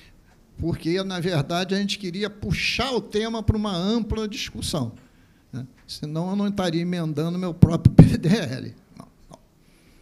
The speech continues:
Dito isso, a liderança do P L, o doutor Serginho, ontem, pediu ao presidente Jair Bittencourt obstrução de pauta,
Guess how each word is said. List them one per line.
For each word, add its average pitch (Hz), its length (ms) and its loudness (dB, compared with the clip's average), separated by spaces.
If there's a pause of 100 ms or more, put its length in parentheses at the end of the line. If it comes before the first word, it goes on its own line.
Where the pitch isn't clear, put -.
(420)
Dito 226 400 2
isso, 226 420 4 (1500)
a 160 80 -2
liderança 165 960 -2 (760)
do 131 160 -6
P 143 120 2
L, 160 360 0
o - 20 -8
doutor 135 340 -2
Serginho, 156 720 0
ontem, 185 500 -4 (1600)
pediu 196 600 0 (600)
ao 135 180 -6
presidente 127 640 -4
Jair 127 160 -8
Bittencourt 185 720 -12 (960)
obstrução 180 720 -6
de - 80 -12
pauta, 185 520 -6